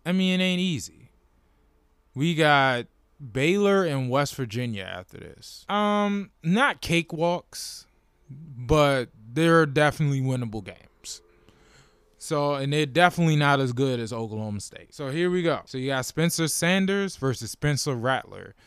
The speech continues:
Spencer Sanders' stats aren't as good as I thought. I think he missed a game or two, but still, his stats are kinda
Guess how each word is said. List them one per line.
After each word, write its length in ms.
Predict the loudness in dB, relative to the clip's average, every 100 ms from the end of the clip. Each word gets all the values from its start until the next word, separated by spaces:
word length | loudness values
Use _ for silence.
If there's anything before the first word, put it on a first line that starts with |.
| _
Spencer 420 | -4 -2 0 2
Sanders' 880 | 2 -2 -2 0 0 -2 -2 -2 -4
stats 600 | -8 -10 -6 -6 -6 -10
aren't 300 | -4 -4 -4 -8
as 180 | -6 -4
good 200 | -2 -2
as 140 | -2
I 120 | -2 -4
thought. 340 | -4 -4 -6 -2
I 160 | -2
think 280 | 0 0 2
he 140 | 2
missed 360 | 4 2 0 -2
a 60 | -4
game 320 | -2 0 -2
or 60 |
two, 400 | -4 -4 -6 -8 -14 _ _ _ _ 2
but 160 | 2
still, 420 | 2 0 4 6 6
his 220 | 2 -2
stats 340 | 0 -2 -2 -8
are 220 | -8 -12 -18 _ _ _ _ _ _ _ _ _ _
kinda 640 | -12 -10 -10 -10 -12